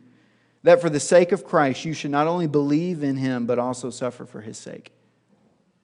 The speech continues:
So we're appointed, he's opening our hearts, and not only that, but he's granting to us the ability to believe.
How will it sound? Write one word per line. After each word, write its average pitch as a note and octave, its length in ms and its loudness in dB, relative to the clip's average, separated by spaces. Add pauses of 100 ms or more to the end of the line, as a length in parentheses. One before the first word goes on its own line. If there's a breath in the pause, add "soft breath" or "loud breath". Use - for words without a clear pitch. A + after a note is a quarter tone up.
(180)
So E3 420 4
we're D#3 200 4
appointed, A3 560 2
he's D#3 260 -2
opening F3 380 2
our C#3+ 160 0
hearts, G3+ 420 4
and D3+ 80 -6
not D#3+ 160 2
only F3 200 -2
that, D#3+ 220 6
but C#3+ 120 2
he's C#3+ 180 -2
granting D3 680 -4
to D3 280 -2
us B2 180 0
the C3 140 -6
ability B2+ 400 -2
to A#2+ 80 -6
believe. A2 480 -10